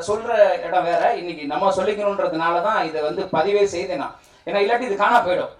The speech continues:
ஏன்னா நாங்க ஜனவரி அஞ்சு வந்தோம், அவங்க எல்லாம் பொங்கலுக்கு வந்தாங்க. எப்படி அடுத்து இருபத்தஞ்சு சக்சஸ் மீட்? இப்பயே மூணு நாள், நாலு நாள் சக்சஸ் மீட்லாம் போயிடுச்சுன்னு நினைக்கிறேன். ஆஹ், அதனால இது அழுத்தமா சொல்லிடணுன்றதுக்காக தான் இந்த பத்திரிகையாளர் சந்திப்போட நோக்கமே.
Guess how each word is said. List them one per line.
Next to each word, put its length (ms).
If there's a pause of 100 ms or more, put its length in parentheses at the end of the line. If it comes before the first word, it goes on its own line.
(180)
ஏன்னா 180
நாங்க 280
ஜனவரி 280
அஞ்சு 280
வந்தோம், 240
அவங்க 140
எல்லாம் 160
பொங்கலுக்கு 400
வந்தாங்க. 380 (320)
எப்படி 280
அடுத்து 260
இருபத்தஞ்சு 480
சக்சஸ் 280
மீட்? 340 (280)
இப்பயே 320 (400)
மூணு 140
நாள், 160
நாலு 160
நாள் 200
சக்சஸ் 200
மீட்லாம் 240
போயிடுச்சுன்னு 340
நினைக்கிறேன். 300 (840)
ஆஹ், 480
அதனால 600 (200)
இது 140
அழுத்தமா 500
சொல்லிடணுன்றதுக்காக 720
தான் 140
இந்த 180
பத்திரிகையாளர் 480
சந்திப்போட 320
நோக்கமே. 480